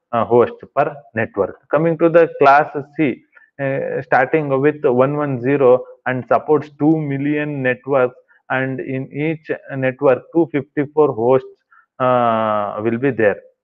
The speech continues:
That is, uh, two fifty-four hosts per network, two fifty-four hosts. So, uh, here you are going to get, uh, huge networks, and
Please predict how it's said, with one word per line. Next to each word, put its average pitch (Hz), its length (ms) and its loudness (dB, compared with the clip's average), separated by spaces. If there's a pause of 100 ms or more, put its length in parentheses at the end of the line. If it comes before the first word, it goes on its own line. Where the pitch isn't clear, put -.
(840)
That 117 140 -4
is, 131 220 2
uh, 123 160 2
two 156 120 0
fifty-four 139 1160 -2 (160)
hosts 139 300 0 (100)
per 165 100 0
network, 113 400 -6 (140)
two 151 160 -4
fifty-four - 580 -4 (160)
hosts. 117 280 0 (420)
So, 170 200 4 (240)
uh, 135 380 0 (220)
here 160 460 4
you 156 120 4
are 147 80 4
going 156 280 2
to 160 120 -2
get, 156 180 4 (560)
uh, 123 560 -4
huge 147 320 2
networks, 139 580 0 (320)
and 131 360 -2